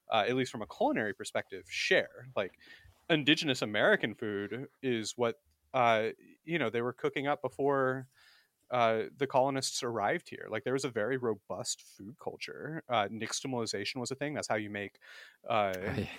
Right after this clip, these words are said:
Speaker 1: taco shells. That's how you make grits. We were talking about grits.
Speaker 2: Yeah.
Speaker 1: Nixtamalization is
Speaker 2: <laughs>
Speaker 1: treating corn with lye to
Speaker 2: Yeah.
Speaker 1: harden it. That's how you make hominy. That's how you make pozole. That, that was an indigenous technique. That, that was something that happened here. Cooking food over hickory,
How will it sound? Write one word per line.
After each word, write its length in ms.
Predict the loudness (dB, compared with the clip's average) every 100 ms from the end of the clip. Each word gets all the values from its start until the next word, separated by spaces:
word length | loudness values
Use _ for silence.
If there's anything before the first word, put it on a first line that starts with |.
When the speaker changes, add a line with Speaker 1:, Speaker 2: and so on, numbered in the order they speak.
| -18 -20 _ _
Speaker 1:
taco 320 | 0 0 2 0
shells. 380 | 4 2 2
That's 120 | 0 0
how 80 | 0
you 120 | 0
make 300 | -4 -4 -10
grits. 440 | -4 0 0 -2
We 60 | -2
were 80 | 2
talking 200 | 4 4
about 200 | 2 2
grits. 340 | 0 8 10
Speaker 2:
Yeah. 40 |
Speaker 1:
Nixtamalization 800 | 10 6 0 0 2 4 2 2 0
is 100 | 0
Speaker 2:
<laughs> 20 |
Speaker 1:
treating 360 | -2 -2 -2
corn 300 | -2 -2 -2
with 120 | -4 -4
lye 500 | -2 2 2 2 -2 -14 -18 _ 0
to 180 | 2
Speaker 2:
Yeah. 80 | 2
Speaker 1:
harden 340 | 0 0 0 -2
it. 80 |
That's 120 | -4 -4
how 80 |
you 60 | -4
make 160 | -4 -6
hominy. 440 | 0 0 0 -4
That's 140 | -4
how 60 | -6
you 60 | -8
make 160 | -8
pozole. 500 | -8 -6 -4 -2 -2 0
That, 200 | 0 0 2
that 140 | 2
was 100 | 2
an 100 | -2
indigenous 540 | -2 -2 -4 -4 -6 -4
technique. 480 | -4 -4 -6 -8 -4
That, 160 | -2 -2 _
that 140 | 2 4
was 260 | 2 0 -2 -6 -12 0
something 280 | 0 2 -2
that 100 | 2
happened 340 | 0 0 -12
here. 460 | -12 -12 -12 -14 -12
Cooking 420 | -8 -4 -2 -4 -8 -20 -20 _
food 260 | -2 2
over 200 | 2 0
hickory, 640 | -2 -4 -4 -10 -8 -12